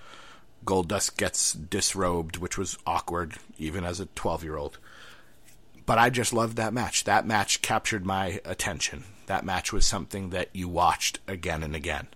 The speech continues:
Not the best match, not the most scientific match. I'm sure all of you are gonna smack me upside the head and say you could have any Kurt Angle, Chris Benoit match in the world. I'm gonna say right now,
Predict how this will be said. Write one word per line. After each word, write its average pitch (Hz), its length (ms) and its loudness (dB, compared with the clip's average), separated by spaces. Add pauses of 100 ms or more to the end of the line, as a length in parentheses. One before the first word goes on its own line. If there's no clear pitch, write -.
(840)
Not 98 420 4
the 107 80 0
best 110 460 0
match, 113 360 4
not 92 160 0
the 98 80 -2
most 92 240 10
scientific 98 720 2
match. 110 480 4
I'm 92 200 -4
sure 98 280 4
all 104 260 4
of 104 140 -2
you 104 220 0
are 101 80 -4
gonna 92 180 -4
smack - 380 -2
me 120 80 0
upside 110 340 0
the 113 60 2
head 95 320 0
and 87 120 -4
say 92 240 0
you 87 140 -2
could 98 160 -6
have - 180 -6
any 175 240 4
Kurt 170 260 6
Angle, 151 240 6
Chris - 240 2
Benoit 131 380 8
match 113 280 4
in 117 100 2
the 131 60 6
world. 87 460 4 (920)
I'm 156 160 6
gonna 147 140 6
say 104 240 6
right 101 260 4
now, 90 300 0